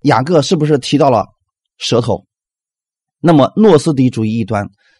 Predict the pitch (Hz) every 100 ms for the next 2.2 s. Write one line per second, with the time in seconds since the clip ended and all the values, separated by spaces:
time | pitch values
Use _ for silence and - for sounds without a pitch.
0 | _ - 170 160 139 127 - 123 143 127
1 | 110 - - 185 113 101 101 - 98 -
2 | -